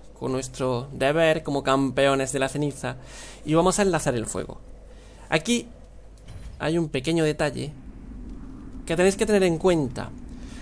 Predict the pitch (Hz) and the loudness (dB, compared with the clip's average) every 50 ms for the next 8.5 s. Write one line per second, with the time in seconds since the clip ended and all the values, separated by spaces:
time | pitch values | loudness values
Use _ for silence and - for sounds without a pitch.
0 | - - - - 175 170 175 165 175 175 165 160 196 185 185 185 - 175 156 156 | -12 -4 2 4 6 6 6 6 6 4 4 6 4 4 2 2 2 0 2 2
1 | 151 156 - 156 143 143 208 220 202 165 160 - - 120 123 120 120 123 - 151 | 0 0 0 -2 -2 0 2 2 4 4 2 2 0 0 0 0 -2 -2 -2 -2
2 | 143 143 139 139 123 131 131 135 131 131 135 135 160 165 147 131 131 135 - - | 0 0 0 0 0 -2 -2 0 0 2 2 2 2 2 0 0 -4 -6 -8 -12
3 | - - - - - - 139 180 233 247 226 196 165 151 147 - 139 139 135 135 | -12 -12 -12 -8 -2 2 6 6 6 6 6 4 4 2 2 2 0 0 0 0
4 | 131 135 139 147 143 135 131 123 139 175 190 147 104 - - - - 147 - - | 0 0 0 0 0 0 0 0 -2 -2 0 -2 -2 -4 -6 -8 -4 -4 -2 0
5 | 190 185 214 240 254 262 240 208 151 135 - 120 107 - - - - - - - | 4 4 6 6 6 6 6 4 4 2 -2 -4 -4 -4 -8 -10 -12 -12 -12 -12
6 | - - - - - - - - - - - - - - - 156 - 170 160 175 | -12 -12 -12 -12 -12 -12 -12 -12 -12 -12 -12 -14 -12 -8 -6 -2 0 2 4 4
7 | 175 175 170 - 156 143 - - 165 160 156 165 170 - - 226 - 214 185 175 | 4 4 2 2 -2 -2 -2 0 0 2 2 0 -2 -2 -4 -4 -2 0 0 -2
8 | 156 - 175 170 170 175 - - 185 - | 0 0 0 0 0 0 -2 -4 -4 -4